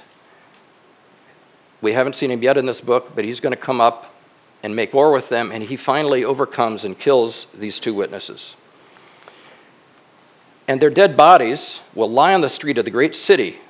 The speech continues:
which spiritually is called Sodom in Egypt, where also their Lord was crucified. Those from the peoples, tribes, languages, and nations will look at their dead bodies for three and a half days and will not allow their dead bodies to be laid in a tomb." So where is this?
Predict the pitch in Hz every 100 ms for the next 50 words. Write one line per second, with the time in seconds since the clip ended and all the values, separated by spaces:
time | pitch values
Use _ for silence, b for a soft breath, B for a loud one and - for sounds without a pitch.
0 | _ - 113 - - 170 160 127 113 -
1 | 117 107 - 143 143 113 98 101 139 104
2 | - - - - _ _ _ _ 139 165
3 | 175 139 120 131 190 160 - - 190 101
4 | 95 - - - _ _ _ _ _ b
5 | b b _ 160 196 - 147 - 175 175
6 | 156 - - 156 147 117 135 151 156 143
7 | 120 113 139 143 135 - 113 117 208 -
8 | 123 110 117 95 104 90 85 - - -
9 | _ _ - 101 156 160 135 123 107 90
10 | 78 107 101 123 135 117 120 101 95 107
11 | 98 98 98 - 87 90 101 92 87 -
12 | 95 85 - _ _ _ _ b b b
13 | b b b b b b b _ _ _
14 | - - 135 180 196 139 127 - - -